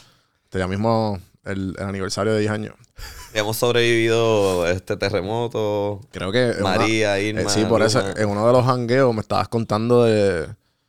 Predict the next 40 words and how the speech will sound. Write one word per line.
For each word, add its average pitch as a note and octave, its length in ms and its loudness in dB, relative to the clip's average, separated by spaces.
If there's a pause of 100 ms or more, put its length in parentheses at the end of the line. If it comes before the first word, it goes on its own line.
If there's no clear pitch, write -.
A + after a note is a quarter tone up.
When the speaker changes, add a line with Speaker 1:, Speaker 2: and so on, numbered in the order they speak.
(460)
Speaker 1:
del G2 240 -4
mega, F#2 420 -2
pues, - 180 -8
¿sabes? F#2 420 -4 (480)
De, G2 180 -8 (360)
de A2 220 -8
lo G#2+ 240 2
difícil A#2 600 -2
que B2 140 0
fue C3+ 560 2
después G#2+ 360 -6
de, B2 380 4
de A#2 140 2
la A#2 100 2
pandemia. A#2 580 -4 (280)
¿Tú G2+ 80 -14
me G#2+ 60 -8
entiendes? G#2+ 440 -6
Y G2+ 40 -6
después G2 260 -8
de A2+ 60 -2
Speaker 2:
Cool. B2 80 -2
Speaker 1:
María B2 260 0
también. A#2+ 500 -6 (1300)
Speaker 2:
Sí, D3 160 -4
Speaker 1:
Pero C3+ 120 4
Speaker 2:
te- C#3+ 60 4
Speaker 1:
¿cuál, D3 200 2
cuál D3 180 0
fue F3 160 2
más? F3+ 340 0
Yo C3+ 120 -6
sé E3+ 100 -2
que E3+ 60 -2
uno D#3 180 0
fue D3+ 160 -2
más C#3+ 280 -2
que - 140 -6
otro, G#2+ 260 -2
¿verdad? G#2+ 320 -4